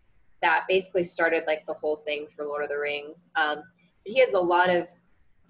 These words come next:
books out there that surround Middle Earth and different stories that take place there. So he,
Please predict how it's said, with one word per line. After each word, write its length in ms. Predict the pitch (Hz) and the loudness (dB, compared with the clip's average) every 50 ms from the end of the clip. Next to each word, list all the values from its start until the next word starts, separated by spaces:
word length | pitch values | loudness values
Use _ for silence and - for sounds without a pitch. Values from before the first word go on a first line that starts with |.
| 175 _ - | -20 _ -2
books 560 | 175 175 151 - - - - - - - - - | -2 -2 -2 -2 -6 -14 -20 -20 -20 -8 -2 2
out 220 | 170 165 165 165 - | 2 2 2 0 -2
there 140 | 160 156 | -4 -4
that 180 | 151 156 - - | -4 -4 -6 -8
surround 760 | - - - 160 151 151 151 147 147 147 147 147 147 156 - - - - _ _ | -8 -8 -6 -4 -2 -2 -2 0 -2 -2 -4 -6 -8 -14 -18 -20 -20 -20 _ _
Middle 340 | - 165 156 151 147 143 - - | -8 -4 -2 -2 -2 -2 -2 -2
Earth 400 | 139 127 131 156 - _ _ _ - | -2 -2 -2 -6 -10 _ _ _ -14
and 120 | 165 156 147 | -14 -12 -12
different 340 | 156 - - 143 - - | -12 -14 -14 -16 -18 -18
stories 460 | - - - 147 147 143 143 156 151 - | -14 -10 -8 -6 -4 -2 -2 -2 -4 -6
that 160 | - - - | -8 -12 -12
take 260 | - 147 143 - _ | -10 -12 -12 -12 _
place 300 | - - 143 170 175 - - | -8 -6 -6 -8 -10 -14 -12
there. 240 | 127 127 113 147 147 | -8 -6 -6 -6 -6
So 240 | - - 151 151 | -8 -6 -8 -8
he, 400 | 151 170 190 180 175 175 170 175 | -6 -4 -2 0 2 2 0 -2